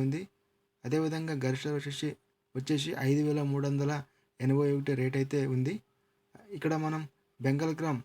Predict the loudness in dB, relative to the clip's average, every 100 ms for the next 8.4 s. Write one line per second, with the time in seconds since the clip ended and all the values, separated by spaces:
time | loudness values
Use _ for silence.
0 | _ -4 0 0 -2 -6 -6 -4 -4 -6
1 | -4 -2 -2 -2 -2 0 0 0 -2 -2
2 | -2 -2 -2 -2 -2 -2 -4 -4 -4 -6
3 | -4 -4 -4 -4 -2 -4 -8 _ _ _
4 | _ 0 0 0 -2 -4 -4 -2 0 2
5 | 2 0 0 0 -2 -2 -4 -6 _ _
6 | _ 0 2 2 2 2 2 2 0 0
7 | -6 _ _ _ _ _ _ _ -2 0
8 | 0 -2 -2 -2